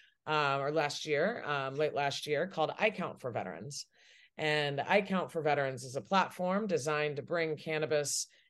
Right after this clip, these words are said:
and ancillary brands together with veterans to conduct future studies, educational programs, offer discounts, or offer donations of products to, to veterans. Um, it's a new study that is approved by the U mass Dartmouth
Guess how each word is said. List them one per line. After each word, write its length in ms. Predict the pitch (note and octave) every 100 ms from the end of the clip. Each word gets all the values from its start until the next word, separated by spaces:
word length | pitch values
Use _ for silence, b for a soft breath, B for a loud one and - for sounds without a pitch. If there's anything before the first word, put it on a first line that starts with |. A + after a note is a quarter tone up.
| -
and 200 | C#3+ C#3+
ancillary 680 | C#3+ D#3 - D#3 C#3+ C#3 C3+
brands 600 | C3+ C#3 C#3 C#3 C#3+ -
together 520 | D3+ D3 D3 D3+ D#3
with 240 | C#3 D3+
veterans 540 | D#3 D3+ A3+ D4+ C#4+ -
to 320 | D#3 C#3 B2+
conduct 520 | C#3 B2+ E3 E3 - -
future 280 | F3 D#3+ E3
studies, 680 | - E3 D3+ D3+ D3+ C#3 -
educational 560 | - D3 C#3+ D3 D3+ C#3+
programs, 640 | - D3 C#3 C#3+ C#3+ C3 -
offer 340 | C3+ C3+ - C#3+
discounts, 720 | D3+ - - C#3 C#3 C#3+ D3+
or 180 | C3+ -
offer 300 | B2 A#2+ C#3+
donations 880 | C3+ C3+ D3+ D#3 - D#3 D3 - - b b b
of 100 | - -
products 420 | E3 D3 C#3+ -
to, 320 | D3 C3+ C3 -
to 140 | D#3+
veterans. 560 | F#3 G3 G#2 C3 B2+ - B B B B B
Um, 320 | E3+ D#3+ D3
it's 300 | C3+ D3+ D#3
a 100 | E3+
new 180 | D#3 F#3
study 360 | F#3+ - F3 F3
that 160 | D#3
is 160 | F3+ F#3+
approved 480 | F#3 - G3 G3 F#3+
by 240 | D#3+ D#3
the 100 | D3
U 140 | D3+ D#3+
mass 220 | D#3+ -
Dartmouth 440 | D#3+ D3 E3+ F#3